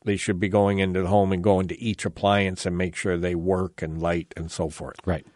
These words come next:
Speaker 1: So it's something that normally they give notice that they're coming down your street this week and they ask you to have somebody home.
Speaker 2: Well, they, and a couple of years ago, they were upgrading meters as well, so they were doing,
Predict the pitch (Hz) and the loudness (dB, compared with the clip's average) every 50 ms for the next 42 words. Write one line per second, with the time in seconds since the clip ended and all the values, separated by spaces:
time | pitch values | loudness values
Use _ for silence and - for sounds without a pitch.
0 | _ _ _ _ - 98 87 87 87 - - - 123 117 104 - - 110 104 98 | _ _ _ _ 0 2 2 2 2 2 2 4 4 4 4 4 2 2 2 2
1 | 98 98 95 92 90 - _ - - - _ _ 107 110 110 113 107 104 101 98 | 4 4 2 2 2 0 _ -20 -20 -20 _ _ 6 8 8 8 8 6 4 6
2 | 98 98 95 101 98 90 98 98 92 78 85 90 95 98 107 110 123 143 131 - | 6 6 6 4 2 4 4 2 2 2 0 2 4 4 4 4 4 2 0 0
3 | - - - _ - 98 92 - - 104 92 - - 104 95 98 92 92 101 98 | -6 -8 -12 _ -6 -6 -6 -2 -2 -2 -2 0 -2 0 0 0 0 2 4 4
4 | 98 98 95 98 98 - - - - 101 98 - _ _ 107 98 - - - 95 | 4 4 2 0 0 -2 -4 -2 0 0 0 0 _ _ -4 -4 -4 -2 0 0
5 | 98 101 98 - 101 90 90 90 87 87 90 98 - - - 104 90 90 85 73 | 0 0 -2 -4 -4 -2 0 0 0 0 0 -2 -4 -4 -4 -4 -2 -2 -4 -6
6 | _ _ _ _ _ _ 92 90 82 - - 95 85 85 85 78 76 - - 110 | _ _ _ _ _ _ -2 -2 -2 -2 -4 -4 -4 -4 -4 -6 -8 -2 -2 0
7 | 98 87 85 82 87 92 _ _ - 104 107 107 - - 120 - - - - 113 | 0 0 -4 -6 -8 -12 _ _ 2 2 2 2 0 2 2 2 4 4 4 6
8 | 110 110 107 104 101 110 - 156 143 127 120 127 139 120 110 104 98 95 95 95 | 8 6 6 4 2 0 2 2 6 6 8 6 6 4 6 6 6 8 8 8
9 | 92 95 98 87 - 101 98 95 95 92 98 107 101 90 85 78 78 80 73 82 | 8 8 6 6 6 4 6 6 6 6 6 6 6 6 4 2 0 -4 0 2
10 | 90 90 85 80 73 - - - 80 78 73 82 80 78 73 78 78 76 80 80 | 4 4 4 4 2 0 0 0 0 0 2 0 0 0 0 -2 -2 -2 -2 -2
11 | 78 76 76 73 69 | 0 -2 -2 -4 -6